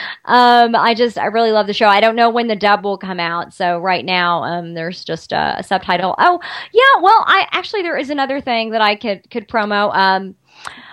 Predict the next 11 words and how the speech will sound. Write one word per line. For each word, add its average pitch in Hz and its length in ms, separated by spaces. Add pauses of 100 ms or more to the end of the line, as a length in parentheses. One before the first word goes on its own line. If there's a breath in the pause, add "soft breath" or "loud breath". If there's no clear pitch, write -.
(220 loud breath)
um, 220 280
Anime 269 380
got, 254 260 (140)
um, 208 240
I'm 202 80
sorry, 185 340
Akame, 208 840
Akame 254 540
got 180 200
Kill, 175 420 (460 loud breath)
and, 208 640